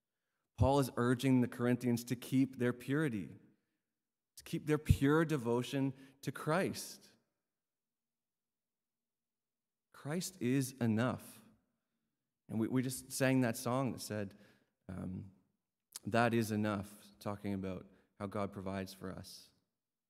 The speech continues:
his love for us. That is enough.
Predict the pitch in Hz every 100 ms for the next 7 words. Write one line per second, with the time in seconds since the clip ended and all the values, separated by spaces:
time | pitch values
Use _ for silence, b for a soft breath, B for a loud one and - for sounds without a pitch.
0 | _ _ _ _ _ _ _ _ _ _
1 | _ 98 95 101 101 95 - - 87 -
2 | 104 - - - 120 120 120 110 107 92